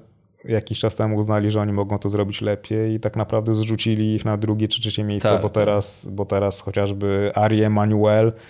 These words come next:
Speaker 1: i,
Speaker 2: Tak,
Speaker 1: i,
Speaker 2: tak,
Speaker 1: i, i
Speaker 2: tak.
Speaker 1: Whitesell, ci, którzy są właścicielami między innymi przecież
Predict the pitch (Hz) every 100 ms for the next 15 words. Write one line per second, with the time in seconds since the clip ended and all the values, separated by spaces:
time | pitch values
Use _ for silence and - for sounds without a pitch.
0 | - - 110 110 117 107 120 117 113 117
1 | 127 127 127 127 - - 123 120 110 113
2 | 110 104 110 107 107 107 110 110 107 110
3 | 107 107 107 107 104 104 104 104 - 98
4 | -